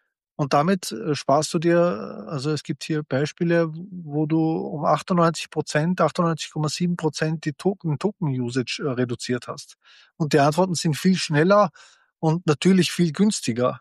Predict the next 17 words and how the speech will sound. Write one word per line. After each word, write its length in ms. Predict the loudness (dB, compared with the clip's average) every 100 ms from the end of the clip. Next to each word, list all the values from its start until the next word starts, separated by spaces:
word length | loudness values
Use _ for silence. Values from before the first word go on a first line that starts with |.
| _
Also, 360 | -2 4 4 4 _ _ _ _ _ _ -8
und 160 | -2
du 60 | -2
kannst 320 | 0 0 2
auch, 240 | 2 2 -2
äh, 240 | 0 2
so 300 | 2 2 0
smarte 400 | -2 2 2 0
Datenfilterung, 800 | -2 -2 -4 -6 -4 0 0 2
also 180 | 0 -2
die 120 | -6
K 160 | -2 2
I 120 | 4
muss 220 | 4 2
nicht 240 | 2 0 0
mehr 300 | 4 4 2 _ _ _ _ _ _ -2
tau-, 280 | 0 2